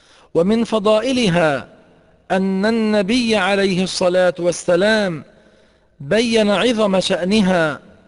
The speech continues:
وخطورة الإحداث فيها عندما بين حرمتها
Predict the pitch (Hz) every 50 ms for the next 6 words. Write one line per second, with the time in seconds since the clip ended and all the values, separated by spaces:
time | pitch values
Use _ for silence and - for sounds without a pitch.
0 | _ _ _ _ _ _ _ _ _ _ 131 151 160 - - 185 180 - 202 226
1 | 240 226 220 214 214 208 208 202 196 196 180 - - 180 175 208 226 233 220 -
2 | 214 202 - - 247 262 262 226 190 196 190 180 170 160 139 - - - - -
3 | - - - _ _ _ _ - - 143 214 233 233 220 208 190 208 202 196 196
4 | 196 190 190 185 170 156 208 233 247 214 190 196 185 180 175 143 - - 175 170
5 | 165 175 208 214 - 214 196 175 160 165 165 165 156 147 131 120